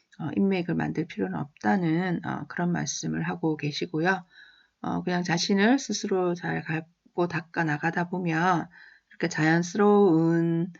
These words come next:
어, 인맥이 생기고 이제 자연스럽게 그런 기회가 생긴다는 거죠.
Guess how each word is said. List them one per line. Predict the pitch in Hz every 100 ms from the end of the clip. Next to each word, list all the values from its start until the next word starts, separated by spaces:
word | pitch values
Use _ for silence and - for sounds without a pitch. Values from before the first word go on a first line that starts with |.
| - _
어, | - 156
인맥이 | 185 185 170 170
생기고 | 160 185 175 156 208 226 240
이제 | 202 185
자연스럽게 | 151 151 170 196 190 - 202
그런 | 196 160 160
기회가 | 160 165 175 175 170
생긴다는 | 175 175 165 165 160 160
거죠. | 160 - 214